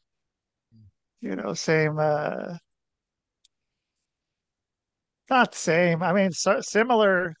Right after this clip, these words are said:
similar stories of, of, uh, I guess we just get into it. So,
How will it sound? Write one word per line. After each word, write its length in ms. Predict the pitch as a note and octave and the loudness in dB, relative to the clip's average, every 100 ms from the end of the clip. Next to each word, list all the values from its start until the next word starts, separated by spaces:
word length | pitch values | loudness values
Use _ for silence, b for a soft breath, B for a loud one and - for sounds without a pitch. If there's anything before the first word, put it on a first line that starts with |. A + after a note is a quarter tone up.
| _ _ | _ _
similar 540 | - G#3+ G#3 G3 F3+ | -8 -4 -2 -2 -2
stories 760 | - - E3 D#3+ F3 F#3 F3 - - | -6 -4 -4 -2 -4 -8 -12 -18 -8
of, 260 | D#3+ D#3 - - _ _ _ - - F#3 - _ _ _ _ _ _ _ _ _ _ _ - | -4 -4 -6 -20 _ _ _ -20 -14 -14 -14 _ _ _ _ _ _ _ _ _ _ _ -10
of, 240 | D#3+ D#3 | -4 0
uh, 40 | E3+ | 0
I 180 | F3+ | 2
guess 180 | G3+ C#4 | 2 0
we 100 | C4+ | 2
just 160 | A#3+ - | 0 2
get 180 | G#3+ E3+ | 2 4
into 340 | G3+ G3 D#3+ | 2 2 0
it. 220 | D3+ F3+ _ | 0 -2 _
So, 480 | _ - F3 E3+ E3 | _ -6 -2 0 -2